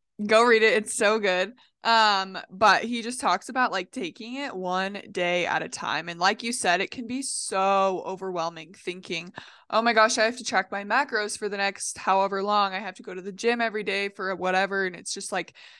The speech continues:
Speaker 2: so overwhelming, but you can do everything one more day. Like, today I can go to the gym. Like, that doesn't seem as scary or daunting. Like, I can make it to the gym today.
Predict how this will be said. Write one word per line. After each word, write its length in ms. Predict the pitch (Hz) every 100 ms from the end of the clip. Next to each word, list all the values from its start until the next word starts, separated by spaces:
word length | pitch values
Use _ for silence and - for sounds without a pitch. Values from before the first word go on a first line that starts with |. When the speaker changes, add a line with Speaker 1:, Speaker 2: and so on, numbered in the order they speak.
| _
Speaker 2:
so 560 | - - 226 196 196 170
overwhelming, 760 | 190 208 180 151 160 220 277
but 240 | 262 175 - _ _ _
you 220 | 202 285
can 320 | 302 349 254
do 480 | 185 190 196 196 185 - _ _ -
everything 800 | 220 226 262 311 - 359 359 349 269 _ _ -
one 360 | 185 208 202
more 260 | 170 170 160
day. 300 | - 139 87
Like, 220 | 180 190
today 560 | - 294 220 208 214 330
I 140 | 262
can 180 | 254 240
go 160 | 185 185
to 80 | 175
the 120 | 170
gym. 260 | - 90
Like, 180 | 110 151 -
that 200 | 220 226
doesn't 300 | 254 254 214
seem 340 | - 196 190
as 380 | - 175 175 175 - - -
scary 540 | - - 214 202 196
or 100 | 185
daunting. 540 | 175 160 165 - 196
Like, 240 | 151 160 -
I 200 | 165 240
can 160 | 269 269
make 180 | 233 240
it 80 |
to 80 | 233
the 80 | 208
gym 240 | 190 196
today. 460 | 190 196 185 190 190